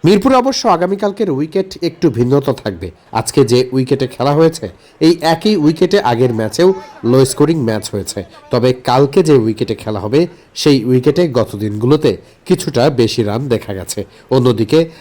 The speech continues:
চট্টগ্রামের গল্প একটু না বললেই নয়। দলটা প্রথম থেকেই অনেক নেতিবাচক প্রভাবের মধ্যেই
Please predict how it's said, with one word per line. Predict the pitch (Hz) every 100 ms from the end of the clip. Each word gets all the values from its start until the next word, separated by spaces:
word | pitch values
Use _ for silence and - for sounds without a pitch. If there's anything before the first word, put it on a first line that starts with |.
| -
চট্টগ্রামের | 170 160 185 190 196 143
গল্প | 127 131 180
একটু | 175 214 143
না | 107
বললেই | 107 110 107 101 95
নয়। | 90 _ -
দলটা | 117 117 135 143 143 - -
প্রথম | 160 180 165
থেকেই | 175 151 98 - - -
অনেক | 151 165 - 104
নেতিবাচক | 127 127 156 156 170 165
প্রভাবের | 127 110 117 123
মধ্যেই | 110 104 101 123